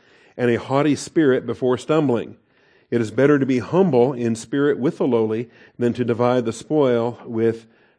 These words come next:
the proud." And so these two verses, eighteen and nineteen, then form a poetic unit as far as the Hebrew is concerned here of this chapter. And we will handle it as a unit then under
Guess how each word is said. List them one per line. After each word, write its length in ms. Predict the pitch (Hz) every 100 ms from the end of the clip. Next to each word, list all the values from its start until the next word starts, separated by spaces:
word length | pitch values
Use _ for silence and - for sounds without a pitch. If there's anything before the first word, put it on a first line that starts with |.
| -
the 120 | 113
proud." 560 | - 117 110 104 98 - _ _ _ _ _ _ _ _ _ _ _ _ _ _ _ 127
And 120 | 110
so 180 | 123 110
these 200 | 123 117
two 180 | 139
verses, 400 | 113 127 120 110
eighteen 300 | 127 127 131
and 120 | 120 120
nineteen, 400 | 123 113 120 110
then 200 | 117 113
form 400 | - 120 117 104
a 180 | 110
poetic 520 | - - 120 110 104 110
unit 420 | 127 190 - - _ _ _
as 120 | 110 -
far 260 | 120 117
as 80 | 104
the 60 | 107
Hebrew 360 | 135 127 127
is 100 | 117
concerned 480 | 127 120 135 127 107
here 160 | 120 117
of 80 |
this 140 | 104 104
chapter. 540 | - 127 127 131 127 _ _ _ _ _ _ _ _ _ _ _ _ _ _ _ _ _ _ _ -
And 120 | 123 117
we 80 |
will 140 | 117 101
handle 300 | 110 113 113
it 100 | 110
as 180 | 113 110
a 40 |
unit 320 | 110 117 85
then 220 | 110 110
under 400 | 104 110 107 107